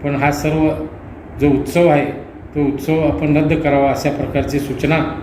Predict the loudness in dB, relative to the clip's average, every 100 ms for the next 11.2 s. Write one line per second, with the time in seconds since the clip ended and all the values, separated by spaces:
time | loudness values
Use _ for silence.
0 | -12 -14 -12 -10 -4 -2 0 0 2 2
1 | 2 2 0 -2 -6 -10 -12 -12 -12 -10
2 | -4 0 0 0 0 0 0 0 0 -2
3 | -6 -8 -10 -8 -6 -4 0 2 2 0
4 | -2 -2 -2 0 0 -2 -6 -8 -8 -8
5 | -10 -10 -10 -10 -10 -10 -8 -8 -8 -2
6 | 2 4 2 0 -2 0 2 2 -2 -4
7 | -2 0 0 -2 0 2 2 2 0 -4
8 | -2 2 4 4 0 -4 -6 -6 -6 2
9 | 2 4 0 0 -2 0 -2 -2 -2 0
10 | 0 0 -2 -10 -4 -2 2 2 2 2
11 | 2 0